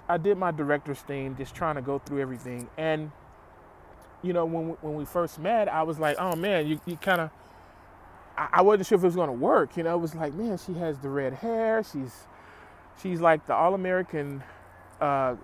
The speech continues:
beautiful, you know, Caucasian white woman." And I was like, "I don't know if this is gonna work, you know, if this is gonna play off, play, play well." And,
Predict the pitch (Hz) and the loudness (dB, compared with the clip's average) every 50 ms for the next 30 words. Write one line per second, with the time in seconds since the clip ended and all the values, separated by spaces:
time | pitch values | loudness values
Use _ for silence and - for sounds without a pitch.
0 | - - - 143 165 190 196 196 185 - 185 170 156 147 143 135 - 170 175 165 | -16 -16 -10 -6 -4 0 0 0 0 0 -2 0 0 -2 -4 -6 -8 -8 -6 -4
1 | 151 139 135 123 - - - - - 151 135 - - 185 180 196 185 175 190 190 | -2 -2 -2 -4 -8 -12 -16 -10 -6 -6 -8 -6 -2 0 2 2 2 0 -2 -2
2 | 190 180 180 175 180 - - 180 180 180 185 185 185 180 151 131 127 120 - - | -2 2 4 2 2 2 0 -2 -2 -2 -2 -4 -4 -4 -6 -6 -8 -12 -14 -18
3 | - - - - - - - - - - - 175 180 180 165 165 170 156 151 160 | -20 -20 -20 -20 -20 -20 -20 -20 -12 -4 0 0 2 0 0 0 0 0 0 -2
4 | 170 190 202 208 202 180 180 175 160 170 - 190 170 156 147 151 180 202 208 208 | -4 -4 0 0 0 0 -2 -4 -6 -4 -2 -2 0 0 2 2 4 6 6 4
5 | - - 196 190 190 190 185 175 165 180 - - 160 156 151 143 131 - - 180 | 2 0 -2 0 2 4 4 2 2 -2 -8 -8 -8 -6 -6 -6 -6 -6 0 0
6 | 190 196 190 185 185 185 185 185 - - - - - - 196 196 190 185 185 - | 4 6 6 6 6 6 4 2 0 -8 -18 -18 -8 0 2 4 4 4 2 0
7 | - - - - - 196 185 175 165 170 170 170 170 180 175 160 143 139 131 | -4 -14 -18 -8 -2 -2 0 2 2 2 4 4 4 2 2 0 -2 -4 -10